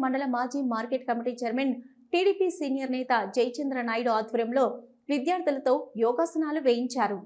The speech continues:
శ్రీకాళహస్తి నియోజకవర్గం తొట్టంబేడు మండలంలో ఉత్సాహభరిత వాతావరణంలో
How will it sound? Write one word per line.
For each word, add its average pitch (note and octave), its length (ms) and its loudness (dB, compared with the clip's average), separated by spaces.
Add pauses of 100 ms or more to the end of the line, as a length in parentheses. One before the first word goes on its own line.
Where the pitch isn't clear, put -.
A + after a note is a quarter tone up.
(1300)
శ్రీకాళహస్తి G#4 840 8
నియోజకవర్గం F4+ 680 2 (140)
తొట్టంబేడు F4+ 540 4 (100)
మండలంలో E4 420 4 (120)
ఉత్సాహభరిత D#4+ 680 0 (140)
వాతావరణంలో D4+ 680 4